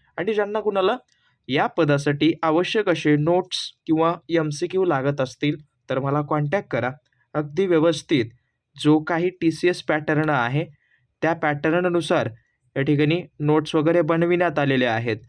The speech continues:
तर ज्यांना कुणाला हवे असतील, मला कॉन्टॅक्ट करा. मी तुम्हाला नंबर माझा प्रोव्हाइड करतो, वाटल्यास लिहून घ्या. शहात्तर वीस सतरा त्रेचाळीस शहाण्णव हा माझा नंबर आहे. कॉन्टॅक्ट करा, तुम्हाला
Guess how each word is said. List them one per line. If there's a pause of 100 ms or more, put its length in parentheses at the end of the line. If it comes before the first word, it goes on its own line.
(320)
तर
ज्यांना
कुणाला
हवे
असतील, (200)
मला
कॉन्टॅक्ट
करा. (320)
मी
तुम्हाला (300)
नंबर
माझा
प्रोव्हाइड
करतो, (360)
वाटल्यास
लिहून
घ्या. (760)
शहात्तर (240)
वीस (420)
सतरा (300)
त्रेचाळीस
शहाण्णव (100)
हा
माझा
नंबर
आहे. (240)
कॉन्टॅक्ट
करा, (340)
तुम्हाला